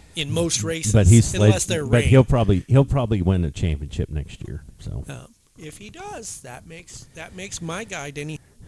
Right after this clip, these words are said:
Speaker 1: happy as owner of, co-owner of the twenty-three eleven team.
Speaker 2: Okay. All right. Well, we're gonna wrap it up for this edition of Tracks, Touchdowns, and Trays. Um, have a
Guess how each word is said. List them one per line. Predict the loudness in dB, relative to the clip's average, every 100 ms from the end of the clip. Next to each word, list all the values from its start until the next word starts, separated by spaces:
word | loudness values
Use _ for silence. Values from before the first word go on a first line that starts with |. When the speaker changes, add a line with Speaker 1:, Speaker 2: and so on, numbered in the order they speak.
| -20 -18
Speaker 1:
happy | -16 -18 -14
as | -12 -10
owner | -10 -8 -8
of, | -10 -12 -16 _ _ -12
co-owner | -10 -8 -8 -10
of | -12
the | -14
twenty-three | -16 -16 -16 -20 -20
eleven | -16 -4
team. | 4
Speaker 2:
Okay. | 6 6 2 -2 -4 -10 -12
All | -6 -2
right. | 0 0 -2 -4
Well, | 2 4
we're | 4 4
gonna | 4 4
wrap | 6 6 6
it |
up | 4 2
for | 2
this | 4 4
edition | 2 4 4 2 -2
of | -2
Tracks, | -4 -4 -4 -6 -12 -14
Touchdowns, | -8 -6 -8 -6 -6 -4 -6
and | -8
Trays. | -8 -6 -4 -4 -6 -10 -14 -8
Um, | -6 -4 -4 -6 -10 -18 -20 -20 _ -12
have | -8 -6
a | -6 -8